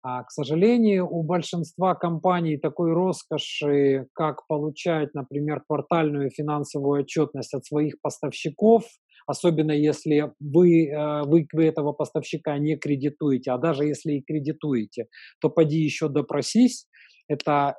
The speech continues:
еще одна отдельная большая тема, мы ее как-то осветим. Ну, то есть, а,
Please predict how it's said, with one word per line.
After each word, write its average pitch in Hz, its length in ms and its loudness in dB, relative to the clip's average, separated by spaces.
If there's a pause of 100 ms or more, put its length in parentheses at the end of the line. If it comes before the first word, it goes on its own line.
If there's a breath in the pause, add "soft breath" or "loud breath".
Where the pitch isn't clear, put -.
еще 196 320 4
одна 143 340 -2
отдельная 151 600 4
большая 147 500 0
тема, 208 320 2
мы 156 160 0
ее 147 160 4
как-то 139 440 -2
осветим. 135 600 -6
Ну, 139 140 -4
то 160 140 0
есть, 151 160 -2 (520 loud breath)
а, 135 460 -4